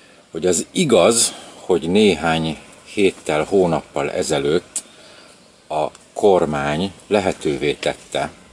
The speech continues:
az ingyenes S M A kezelést,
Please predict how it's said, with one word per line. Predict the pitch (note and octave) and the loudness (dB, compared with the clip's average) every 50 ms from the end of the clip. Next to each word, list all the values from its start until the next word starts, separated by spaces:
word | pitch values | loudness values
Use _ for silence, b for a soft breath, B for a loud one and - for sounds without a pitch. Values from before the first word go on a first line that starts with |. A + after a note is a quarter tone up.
| _ _ _ - - | _ _ _ -20 -14
az | _ F#2+ F#2 F2+ - | _ -10 -10 -10 -6
ingyenes | - C3 A#2 G#2 F#2 D#2+ E2+ D#2+ D#2 D#2+ - - - - - _ _ _ _ _ _ - F2+ | -4 -2 0 0 0 0 0 -2 -2 -2 -4 -4 -6 -8 -10 _ _ _ _ _ _ -10 -8
S | - - | -6 -6
M | - F2 D#2 | -6 -6 -4
A | D#2 D2+ D2 C#2+ | -4 -6 -6 -6
kezelést, | - - D#2+ D2+ D2+ D#2 C#2+ D2+ E2 F2+ G#2+ A#2+ - - - - - | -6 -8 -8 -6 -4 -4 -4 -2 -2 -2 -4 -4 -6 -10 -12 -14 -16